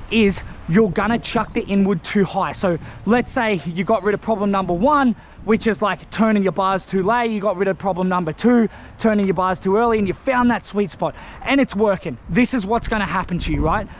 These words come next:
You're gonna get that sweet spot, but you're gonna go too high like this. You're gonna go up way over your head, right? Because you're trying to push and your arms are still locking slightly.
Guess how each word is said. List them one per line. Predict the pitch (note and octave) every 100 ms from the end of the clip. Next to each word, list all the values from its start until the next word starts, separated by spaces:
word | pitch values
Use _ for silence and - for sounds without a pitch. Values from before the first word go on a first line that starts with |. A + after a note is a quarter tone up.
| -
You're | G3+
gonna | A3 G#3
get | B3
that | A#3+ A3
sweet | G3+ G#3+
spot, | - C#4
but | B3
you're | G#3
gonna | A3 G#3+
go | G#3
too | G3+ A#3
high | F3+ A#3 F#3+
like | F3+ -
this. | F#3+ F3 - - - - - -
You're | G3+
gonna | G#3+
go | G3+ G3+
up | G3 B3 A#3 - - - - - - - - - - - - E3 - - -
way | E3+ F#3 A3+ B3 B3+ B3+ A#3+ - -
over | A#3 A#3
your | A3 A3 G3+
head, | - E3 C#3
right? | E3+ G#3 - - -
Because | - - G#3+
you're | G3
trying | - - A3
to | G#3+
push | - - B3+ B3 -
and | G3+
your | G3 -
arms | A3 B3 G#3+
are | A3
still | - B3+
locking | A3 A#3+ - A3+
slightly. | - A3 G#3+ G#3+ G#3+